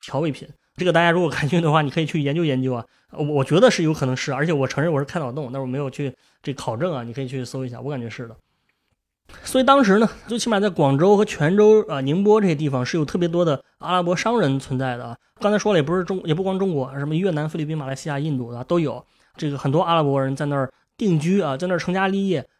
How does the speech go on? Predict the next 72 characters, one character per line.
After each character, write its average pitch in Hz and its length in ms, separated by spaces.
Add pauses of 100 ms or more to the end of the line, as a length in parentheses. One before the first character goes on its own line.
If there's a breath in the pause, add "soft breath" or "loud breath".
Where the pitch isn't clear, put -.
(140)
就 262 120
是 240 100
说 262 140 (160 loud breath)
他 - 160
这 311 60
个 226 60
定 262 240
居 262 140
呢， 240 100
并 254 240
不 233 120
一 254 60
定 233 200
就 160 80
是 160 80
说 160 100
人 147 120
家 185 80
不 233 140
想 143 140
回 127 160
国 117 220
了， 113 160
他 226 80
有 170 240
的 160 80
是 233 260
可 - 160
能， 165 160
你 226 80
比 190 80
如 220 60
有 175 120
的 143 60
可 - 120
能 170 100
跟 233 140
政 262 160
治 143 100
原 131 140
因 135 60
有 127 120
关， 120 240
就 170 100
是 160 60
政 226 160
治 160 80
形 156 180
势 175 60
发 170 120
生 180 120
变 185 140
化， 151 100
他 156 80
回 143 200
不 190 80
了 135 120
国 113 220
了 123 100 (320)
啊， - 100
或 233 160
者 190 80
说 202 80
有 156 120
的 147 60
人 190 100
就 214 160
是 147 80
住 156 160
习 - 240
惯 143 240
了， 120 100